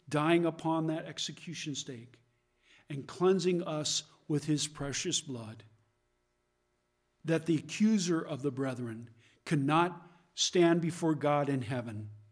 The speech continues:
on the day of our judgment and accuse us of anything, because it's been covered and washed by the atoning blood of the Lamb of God, who takes away the sins of the world,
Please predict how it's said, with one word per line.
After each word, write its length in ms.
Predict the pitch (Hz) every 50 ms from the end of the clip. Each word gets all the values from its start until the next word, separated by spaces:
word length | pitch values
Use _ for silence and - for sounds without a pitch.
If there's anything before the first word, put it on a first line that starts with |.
| _ _ _ _ - - - - -
on 160 | - 160 143 139
the 80 | 135
day 320 | 120 139 147 151 160 170 -
of 160 | - 135 131
our 140 | 143 143 147
judgment 720 | 131 107 131 135 127 123 120 110 107 107 107 107 - - - _ _ _ _ _ _ _ _ _ _ _ _ _ _ _ _ _ _ _ _ _ _ _ _ -
and 80 | 147
accuse 420 | 147 147 147 - 175 165 151 131 156
us 180 | 151 - -
of 120 | 156 131 127
anything, 500 | 127 131 127 123 - 127 117 110 110 107 - - - - - _ _
because 280 | - 131 135 135 123 127
it's 180 | 131 - -
been 220 | - - 143 127 127
covered 520 | 127 - - 139 139 143 151 160 156 156 - - - _ _
and 240 | 139 123 123 123 123
washed 400 | 117 123 123 135 127 - - - - _ _ _ _ _
by 160 | - 127 131
the 120 | 123 123 123
atoning 520 | 123 131 - - 151 147 151 147 143 151 147 - - - -
blood 360 | _ - 131 123 123 123 120 -
of 120 | - 147 117
the 80 | 131
Lamb 280 | 117 117 117 120 123 123
of 140 | 127 123 123
God, 400 | 120 107 104 107 104 107 104 - - - _ _ _ _ _ _
who 160 | _ - 143
takes 440 | - - - 160 165 156 - - -
away 440 | 185 156 143 143 135 135 131 131 131 - - - - _
the 100 | - 147
sins 420 | 123 - - - 143 143 143 139 147
of 80 | 160
the 60 | 156
world, 500 | 139 131 127 120 113 110 104 104 107 -